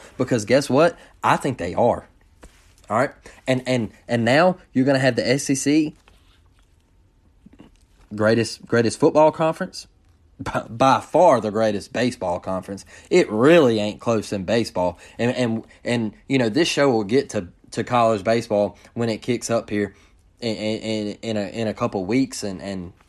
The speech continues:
months. Uh, w-, we're gonna dig deep into college baseball.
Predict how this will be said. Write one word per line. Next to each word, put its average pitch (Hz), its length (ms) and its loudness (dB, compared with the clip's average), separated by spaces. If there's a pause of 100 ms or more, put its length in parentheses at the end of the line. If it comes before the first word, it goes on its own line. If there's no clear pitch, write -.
(640)
months. 127 460 -2
Uh, 104 360 0 (680)
w-, 110 280 -8
we're 117 280 -4
gonna 113 200 -2
dig 104 300 -4
deep 113 260 -2
into 101 140 -6
college 104 360 0
baseball. 90 480 -6